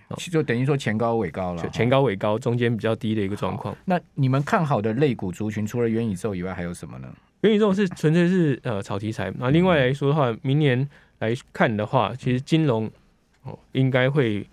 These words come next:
Speaker 1: 呃，比今年更加的抢眼。那主要还是讲金融股的获利高，
Speaker 2: OK。
Speaker 1: 然后获利好，然后，呃，相对便宜。那第
Speaker 2: 嗯。
Speaker 1: 二个来看的话，呃，今年曾经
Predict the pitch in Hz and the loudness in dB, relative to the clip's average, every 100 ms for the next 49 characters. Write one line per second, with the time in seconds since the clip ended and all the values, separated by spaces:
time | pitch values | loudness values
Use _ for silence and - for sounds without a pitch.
0 | _ 110 101 - 110 143 151 117 120 - | _ -6 -6 -4 -2 2 2 2 0 2
1 | 135 110 104 117 113 113 107 - 107 101 | 2 2 -2 0 2 2 0 -4 -4 -4
2 | 127 113 - 120 127 117 135 120 82 78 | -4 -6 0 0 2 2 0 0 -6 -8
3 | 101 101 147 135 131 104 - 135 123 110 | -6 0 2 2 0 -2 0 0 0 -2
4 | - - 113 123 135 101 117 117 110 - | -2 0 0 0 -4 -6 -2 -2 -2 0
5 | 175 165 143 - - - 120 127 123 131 | 2 4 2 -4 -8 -4 0 2 2 0
6 | - - - 104 104 123 147 143 117 107 | -4 -20 -12 -6 -2 2 4 2 -2 -4
7 | 98 110 143 131 185 175 151 - _ 196 | -4 -8 -6 0 0 0 -4 -14 _ 0
8 | 151 117 117 - 135 127 139 101 - - | 2 2 0 0 0 4 2 2 -4 -20
9 | _ - 120 107 113 233 226 170 175 - | _ -4 0 0 2 4 4 2 0 0
10 | 165 196 | 2 2